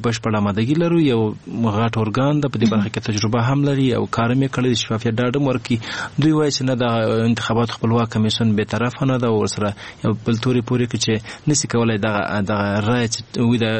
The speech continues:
انتخابات، د جمهوري ریاست انتخابات مدیریت کړي. تاسې د یو ناظر بنسټ په توګه باندې څه، څه، څه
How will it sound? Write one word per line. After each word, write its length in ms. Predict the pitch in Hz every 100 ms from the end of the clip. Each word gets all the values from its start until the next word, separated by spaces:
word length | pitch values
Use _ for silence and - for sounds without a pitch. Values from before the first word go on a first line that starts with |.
| 113
انتخابات، 480 | 113 - 117 113 117
د 120 | 107
جمهوري 180 | 123 117
ریاست 180 | - -
انتخابات 480 | - 113 117 113
مدیریت 400 | 107 98 104 104
کړي. 120 | - 107 - - - - -
تاسې 220 | 262 220
د 40 | 170
یو 60 | 143 135
ناظر 260 | 127 170 170 131
بنسټ 280 | 123 190 156 117
په 40 |
توګه 280 | 139 135 113 107
باندې 260 | 107 107 104 - - - - - -
څه، 100 | -
څه، 220 | 208 - 196
څه 80 | -